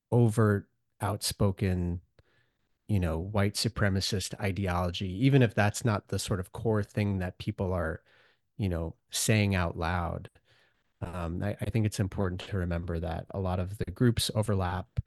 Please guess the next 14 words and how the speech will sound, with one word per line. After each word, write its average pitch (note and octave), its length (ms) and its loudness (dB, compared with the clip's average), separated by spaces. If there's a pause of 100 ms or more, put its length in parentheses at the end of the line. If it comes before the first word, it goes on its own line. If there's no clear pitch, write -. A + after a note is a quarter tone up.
(400)
you G2 80 0
know, F2 120 0
when F2 140 -2
you're F2+ 100 -2
talking F2+ 220 -2
about F2 220 -4
anti-immigrant F#2+ 640 0
groups, - 600 -6 (460)
um, D#2+ 500 -8 (280)
pro-Second G2+ 480 -2
Amendment F2+ 380 0
militias, F#2 800 0
anti-government F#2 680 -2
militias, F2+ 760 -4